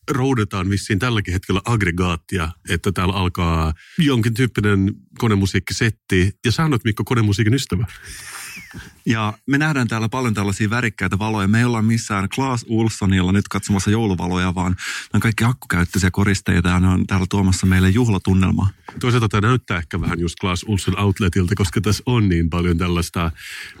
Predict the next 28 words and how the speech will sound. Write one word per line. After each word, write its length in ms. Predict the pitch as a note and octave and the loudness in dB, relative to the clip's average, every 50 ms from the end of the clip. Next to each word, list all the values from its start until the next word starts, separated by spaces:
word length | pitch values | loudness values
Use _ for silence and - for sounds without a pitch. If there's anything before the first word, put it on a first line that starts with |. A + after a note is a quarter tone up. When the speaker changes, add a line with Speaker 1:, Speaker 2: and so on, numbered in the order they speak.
| - - _ - - | -20 -18 _ -4 0
Speaker 1:
miksi 280 | B2 D3+ G3 - - | 0 0 0 0 -2
tätä 160 | - F#3+ F#3+ | -2 -2 0
sanoisi? 400 | C3 B2 B2 G#2+ F#2+ E2 E2 D#2+ - | 0 2 2 2 0 0 -2 -2 -2
Onko 100 | C3 B2+ - | -4 -2 -2
tätä 180 | - C#3+ C#3 C3+ | -2 -2 0 0
tämmöistä 260 | A#2+ A#2 A2 - B2+ | 0 0 2 2 2
niinku 200 | A#2 G#2+ G#2 C3+ | 0 2 0 0
Goa-estetiikkaa, 1080 | D3 A#2 F2 D#2+ D#2+ E2 E2+ E2 - - G#2 - - A2+ A#2+ - - - - A#2+ B2 A#2+ G#2+ | 0 0 0 -2 0 -2 -2 -2 -2 -4 -2 0 0 0 0 0 -2 -2 0 0 2 2 2
mitä 160 | B2+ A2 A2 | 2 2 2
mä 100 | A2 A2 | 2 2
luulin, 240 | A#2+ B2 A2 G2 F#2+ | 2 2 2 2 2
että 120 | F2+ A2 | 0 2
ei 100 | G#2 G2+ | 2 2
ollut 320 | G2+ G2 G2 G2 G2 G#2+ | 4 4 4 2 2 0
olemassa 380 | B2 A2+ G2 E2+ D#2+ D#2+ D#2+ - | 0 -2 -2 -2 -4 -6 -6 -4
enää? 160 | F2 E2+ E2+ | -2 -2 0
Tämmöistä 280 | D#2+ G2+ F#2+ F#2 - A#2 | 2 0 0 2 2 2
niinku 120 | G#2+ A2 | 2 2
valokuitua, 1120 | A2+ C#3 D3 C3 F#2+ E2+ - F#2 E2+ E2 E2 D#2+ - G2+ F#2 F2 E2+ E2+ E2 E2 D#2+ E2 E2 D#2+ - - - - - _ _ _ | 2 0 0 -2 -2 -2 0 0 2 2 0 0 0 0 0 2 2 2 0 0 0 -2 -4 -4 -8 -16 -20 -20 -20 _ _ _
hässäkkää 920 | - - G2 G2+ - - - E2 C#2+ - _ - F2 E2 D#2+ D#2 D#2 D#2+ - | -2 0 0 0 0 -2 -4 -6 -6 -6 _ -4 -2 0 0 0 0 0 0
ja 200 | G#2 F#2+ F2+ F#2+ | 0 0 0 0
tämmöistä 320 | G2+ A2+ G#2+ G#2+ G2+ - A2+ | 0 0 0 0 2 0 0
niinku 140 | G2 G#2 G2 | 2 2 2
kebabletkua 800 | - B2 G#2+ G2 F2 E2 E2+ E2 E2 - - - - - A2+ - - - - - - - | 2 0 0 0 0 0 0 0 0 -2 -2 -4 -4 -2 -2 -4 -8 -14 -20 -16 -8 -4
tässä 160 | G3+ F3+ E3+ | -2 -2 0
Speaker 2:
Se 60 | F3+ | 0
on 60 | F3 | 0
Speaker 1:
tunnelissa. 540 | G#2 F#2+ F2+ F#2 F2 F#2 F2 - - - G#2 | 2 2 4 4 4 2 2 0 0 -2 -2